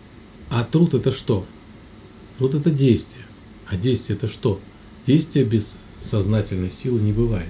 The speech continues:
Действие — это вкладывание своего сознания во что-то. В любом случае,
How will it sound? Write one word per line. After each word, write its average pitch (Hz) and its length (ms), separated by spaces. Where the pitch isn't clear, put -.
Действие — 156 360
это - 100
вкладывание 117 720
своего 101 320
сознания 123 600
во 113 100
что-то. - 420
В - 20
любом 117 180
случае, 107 440